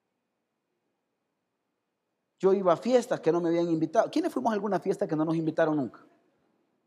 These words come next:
Ahí está una mano sincera. ¿Quiénes fuimos? Ah, vaya, vi que fueron varios.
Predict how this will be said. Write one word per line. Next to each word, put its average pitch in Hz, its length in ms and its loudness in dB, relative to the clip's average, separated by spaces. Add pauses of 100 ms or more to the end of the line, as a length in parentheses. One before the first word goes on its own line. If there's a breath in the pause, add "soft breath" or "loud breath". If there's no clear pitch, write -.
(1160)
Ahí 180 120 -2
está 165 140 -2
una 156 180 -2
mano 175 240 2
sincera. 156 500 2
¿Quiénes 208 280 0
fuimos? 202 440 0 (880)
Ah, 165 160 6
vaya, 131 260 2
vi 143 100 4
que 139 100 2
fueron 147 380 4
varios. 156 340 6